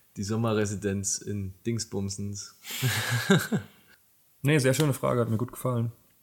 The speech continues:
Speaker 2: Lasst uns auch gerne mal wissen, wo ihr Urlaub machen würde, egal ob ihr ein Gestüt habt oder eine Gärtnerei.
Speaker 1: Auf jeden Fall.
Speaker 2: Und ja, wir sind zurück aus der Sommerpause.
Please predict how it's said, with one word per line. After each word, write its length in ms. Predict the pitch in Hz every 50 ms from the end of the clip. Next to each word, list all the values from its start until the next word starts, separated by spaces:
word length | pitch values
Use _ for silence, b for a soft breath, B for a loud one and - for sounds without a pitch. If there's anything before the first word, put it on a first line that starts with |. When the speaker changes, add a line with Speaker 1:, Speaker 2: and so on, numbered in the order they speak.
| _ _ _ b b b b b b _ _ _
Speaker 2:
Lasst 280 | - 98 113 131 - -
uns 100 | 156 147
auch 100 | 131 120
gerne 220 | - 127 139 143
mal 80 | 135 131
wissen, 180 | 143 131 135 123
wo 80 | 123
ihr 200 | 123 151 156 151
Urlaub 200 | 151 151 151 143
machen 300 | 143 143 139 143 151 139
würde, 300 | 143 147 143 147 147 151
egal 480 | 123 123 120 123 120 123 123 131 131 127
ob 180 | 120 127 123
ihr 240 | - 104 127 127 120
ein 140 | 120 123 120
Gestüt 480 | 110 107 - - - 143 143 131 - -
habt 280 | 139 131 120 - -
oder 180 | - - 120 120
eine 120 | 117 113
Gärtnerei. 640 | 98 120 117 113 120 117 104 113 117 120 127 131 127 117 B B B B B B -
Speaker 1:
Auf 160 | 113 98 101
jeden 180 | 107 95 92
Fall. 340 | 87 - 107 104 101 82 85 85 b b b b b b b b b _ _ _ _ _ _ _ _ - - _ _
Speaker 2:
Und 400 | - 131 110 104 101 98 95 - - - _ _ _ _ _ _ _ _ _ _ -
ja, 200 | 156 190 190 - - -
wir 100 | - 104
sind 100 | 107 107
zurück 240 | - 117 127 139 139
aus 160 | 131 - -
der 120 | - 160
Sommerpause. 580 | 202 254 220 135 127 120 113 113 113 113 113 113